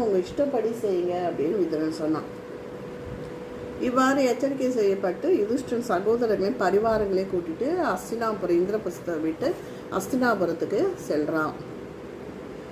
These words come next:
மகா புத்திசாலியான யுதிஷ்டன் ஏன் சூதாட்ட அழைப்பை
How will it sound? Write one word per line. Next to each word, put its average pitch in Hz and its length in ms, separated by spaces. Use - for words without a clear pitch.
மகா 277 320
புத்திசாலியான 220 720
யுதிஷ்டன் 208 420
ஏன் 294 220
சூதாட்ட 285 500
அழைப்பை 190 380